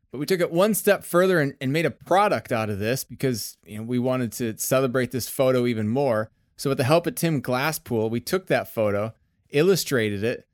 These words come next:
and made it a part of the We Went Fast artwork series, which you can find for twenty-five bucks at we went fast dot com slash shop. The shop is how I can afford to keep telling you awesome stories.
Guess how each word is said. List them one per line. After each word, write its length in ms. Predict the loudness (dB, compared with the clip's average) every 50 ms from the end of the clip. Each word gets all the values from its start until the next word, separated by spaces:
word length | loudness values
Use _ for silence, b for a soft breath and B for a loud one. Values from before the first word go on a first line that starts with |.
| _ _ -8
and 140 | -4 -2 0
made 180 | 2 2 2 2
it 100 | 2 0
a 40 |
part 320 | -2 -2 0 2 2 2 0
of 80 | -2
the 80 | -4 -2
We 140 | -2 -2 -2
Went 200 | -2 -2 -4 -2
Fast 260 | 0 0 0 -2 -2 -2
artwork 480 | -2 0 0 -2 -2 -4 -4 -4 -4 -6
series, 420 | -6 -4 -2 -2 -2 -4 -4 -6
which 280 | -8 -8 -8 -10 -12 -8
you 160 | -6 -4 -4
can 160 | -2 -2 -4 -4
find 420 | -2 -2 -2 0 0 -2 -4 -6
for 100 | -8 -10
twenty-five 640 | -8 -6 -4 -2 -2 -2 0 0 2 2 2 0
bucks 320 | 0 0 0 0 0 -4 -8
at 120 | -6 -4
we 120 | -2 -2 -2
went 240 | -2 -2 -6 -6
fast 380 | -4 -2 -2 -2 -2 -4 -6 -4
dot 260 | -2 -2 -2 -2 -4
com 360 | -8 -6 -4 -4 -4 -6 -6
slash 400 | -8 -8 -4 -4 -4 -4 -4 -6
shop. 480 | -6 -4 -4 -4 -4 -4 -6 -14 _ _ _ _ _ _ _ _ _ _ _ _ _
The 80 | -8 -4
shop 340 | 0 2 2 2 2 0 -2
is 80 | -2
how 180 | 0 2 2 4
I 120 | 2 2
can 160 | 2 0 -2
afford 320 | -2 -2 0 0 0 0 0
to 80 | -2
keep 240 | -4 -6 -6 -6 -4
telling 260 | -2 -2 0 0 0
you 180 | 0 0 -2 -2
awesome 420 | -2 -2 0 0 0 -2 -4 -4 -4
stories. 580 | -4 -2 0 2 2 2 0 -2 -4 -8 -12